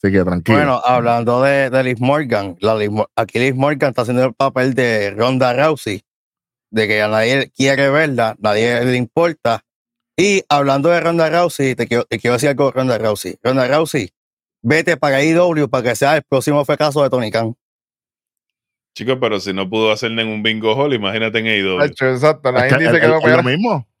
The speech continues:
Speaker 1: Es lo mismo. El bingo hall es lo mismo. Lo único, lo único,
Speaker 3: Bueno,
Speaker 1: lo único es
Speaker 3: en el
Speaker 1: A E W
Speaker 3: bin-,
Speaker 1: con los chavos del país.
Speaker 3: en el bingo hall había más gente que, que allí.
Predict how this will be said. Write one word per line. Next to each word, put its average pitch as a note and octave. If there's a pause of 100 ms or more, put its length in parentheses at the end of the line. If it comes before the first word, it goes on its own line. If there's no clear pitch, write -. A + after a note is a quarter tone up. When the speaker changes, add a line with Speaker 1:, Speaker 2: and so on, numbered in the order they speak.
(200)
Speaker 1:
Es F#2
lo A#2+
mismo. D3+
El A#2
bingo A2+
hall A2+
es C3
lo C3+
mismo. D#3+
Lo G3
único, C#3+
lo B2
único, C3+
Speaker 3:
Bueno, E3+
Speaker 1:
lo D3
único E3
es C#3
Speaker 3:
en B2
el -
Speaker 1:
A B2
E B2
W A#2+
Speaker 3:
bin-, C#4
Speaker 1:
con A3
los F#3+
chavos G#3+
del A#3
país. F#3+ (220)
Speaker 3:
en B2+
el A#2+
bingo A#2
hall B2+
había C#3+
más C3
gente G#2+
que, F2+
que G2
allí. F2+